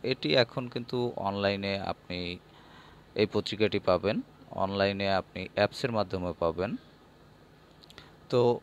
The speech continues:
যুগান্তর অ্যাপটি যদি আপনি ইনস্টল করে নেন, তাহলে এই অ্যাপটি ওপেন করার সাথে সাথে আপনি এরকম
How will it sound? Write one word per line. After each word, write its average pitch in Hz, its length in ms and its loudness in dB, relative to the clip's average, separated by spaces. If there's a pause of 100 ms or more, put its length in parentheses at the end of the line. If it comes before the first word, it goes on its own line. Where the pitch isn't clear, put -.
(120)
যুগান্তর 143 680 0
অ্যাপটি 113 320 2
যদি 123 240 0
আপনি 110 220 -2
ইনস্টল 98 400 -2
করে 92 280 -6
নেন, 90 200 -2
তাহলে 95 400 2
এই 95 180 -2
অ্যাপটি 117 500 -2
ওপেন 120 320 -8
করার 123 200 -4
সাথে 101 320 -4
সাথে 95 280 -6
আপনি 85 300 -6
এরকম 80 440 -8